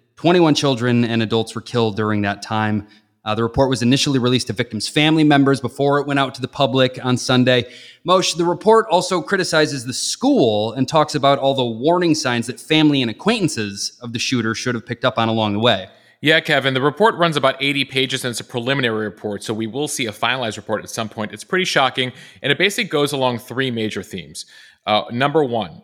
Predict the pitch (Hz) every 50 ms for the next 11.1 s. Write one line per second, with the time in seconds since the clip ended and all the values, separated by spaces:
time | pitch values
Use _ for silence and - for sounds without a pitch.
0 | _ _ - 113 123 117 - - 135 131 123 117 123 - - 208 208 - 247 226
1 | 165 139 120 117 123 135 135 127 - 139 131 - - 110 - - - 120 104 92
2 | 82 - - - - 117 107 104 95 - 127 135 156 160 170 165 165 - - 151
3 | 139 135 135 135 - - 117 120 120 120 110 120 117 113 107 117 107 104 101 -
4 | 98 90 - 113 120 123 120 117 - - - - _ _ - 117 135 151 170 165
5 | - 135 139 135 - 135 127 113 - 117 113 113 113 113 104 113 110 - - 127
6 | 110 _ - - 127 120 113 110 110 104 - - - - - - _ _ - 120
7 | 120 117 120 120 117 117 - _ - 104 120 120 117 117 131 147 151 139 113 110
8 | 104 - 117 117 110 104 101 110 98 - 127 123 117 104 107 110 107 120 143 165
9 | 160 - 139 135 127 123 123 120 113 - - 147 131 156 - 143 135 - 104 110
10 | 113 - 117 107 - - 131 127 117 - - - - - 92 80 - - - -
11 | - -